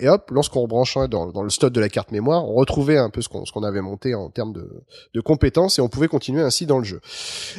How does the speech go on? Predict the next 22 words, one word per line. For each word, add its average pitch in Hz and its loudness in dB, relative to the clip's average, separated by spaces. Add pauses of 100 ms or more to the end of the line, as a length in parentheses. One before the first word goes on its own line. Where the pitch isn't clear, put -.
Alors, 196 4
euh, 156 2 (200)
Sony 180 2
a 220 2
décidé 175 0
de - -6
faire 139 4
un 123 2
peu 170 0
la 135 4
même 117 -2
chose 156 0
avec 107 -2
la 104 -2
P 165 4
S 147 -2
Vita, 127 -6 (180)
non 156 4
pas 226 4
en 214 4
sortant, 139 0
euh, 78 -6